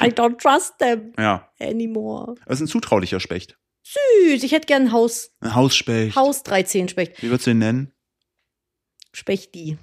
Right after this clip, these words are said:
Speaker 2: Wo soll man sagen,
Speaker 1: Klopfer.
Speaker 2: sollen wir, wo sollen wir den Spechti nennen?
Speaker 1: Ja, Klopfer. Also, wenn's nach mir ginge, wäre der Raum hier ja immer noch eine Vogelvoliere, aber du bist nicht, du willst ja nicht.
Speaker 2: Nee. Ich
Speaker 1: Wir
Speaker 2: will
Speaker 1: können
Speaker 2: nicht
Speaker 1: Spechti halten.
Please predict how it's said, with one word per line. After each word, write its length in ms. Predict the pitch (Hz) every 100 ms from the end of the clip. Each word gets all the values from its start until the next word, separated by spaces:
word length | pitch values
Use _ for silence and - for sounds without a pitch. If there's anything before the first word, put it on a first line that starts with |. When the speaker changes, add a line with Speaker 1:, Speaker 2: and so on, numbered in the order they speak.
| -
Speaker 2:
Wo 160 | 117
soll 120 | 117 120
man 100 | 120
sagen, 180 | 117
Speaker 1:
Klopfer. 120 | 110 127
Speaker 2:
sollen 280 | - 170
wir, 60 | -
wo 60 | 110
sollen 220 | 127 123
wir 60 | 113
den 120 | 107
Spechti 400 | - 104 107 98
nennen? 160 | 90
Speaker 1:
Ja, 140 | 185 180
Klopfer. 340 | 175 202 175 - - -
Also, 380 | 220 233 220 -
wenn's 180 | 240 247
nach 120 | 254
mir 160 | 247 285
ginge, 200 | 277 269
wäre 180 | 240 226
der 200 | 220 196
Raum 160 | 226
hier 80 | 233
ja 120 | 202
immer 220 | - 220 214
noch 120 | 202
eine 100 | 190
Vogelvoliere, 800 | 196 202 180 151 147 151 147 147
aber 160 | 147
du 80 | 170
bist 300 | 175 190 -
nicht, 180 | 190 -
du 100 | 160 - - _
willst 200 | 170 175
ja 80 | 135
nicht. 300 | 131 143 - _ _ _
Speaker 2:
Nee. 280 | 117 107 98 _ _ _ _ _ _ _ _ _ _
Ich 60 | -
Speaker 1:
Wir 60 | 101
Speaker 2:
will 60 |
Speaker 1:
können 80 | 104
Speaker 2:
nicht 160 | 127 139
Speaker 1:
Spechti 280 | 202 - 147
halten. 480 | 139 147 - 147